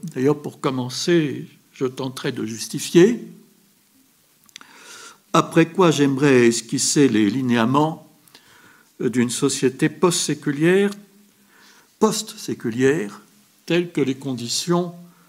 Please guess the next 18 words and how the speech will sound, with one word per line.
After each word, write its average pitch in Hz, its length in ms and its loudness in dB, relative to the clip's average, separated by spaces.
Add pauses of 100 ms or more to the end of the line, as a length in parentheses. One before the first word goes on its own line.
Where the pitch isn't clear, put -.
(840)
ne 139 240 -2
m'en 131 220 -2
semblent 120 440 0
pas 190 220 2
déraisonnables. 127 800 2 (2750)
Pour 135 140 2
tenter 147 320 0
enfin, 147 400 2
troisièmement, 127 920 -4
de 135 300 2
répondre 151 480 -6 (100)
aux 135 200 -4
objections 117 520 -4
touchant 143 640 -6 (960)
à 151 380 0
un 131 240 0
dogmatisme 127 840 -2
constitutif - 1040 -8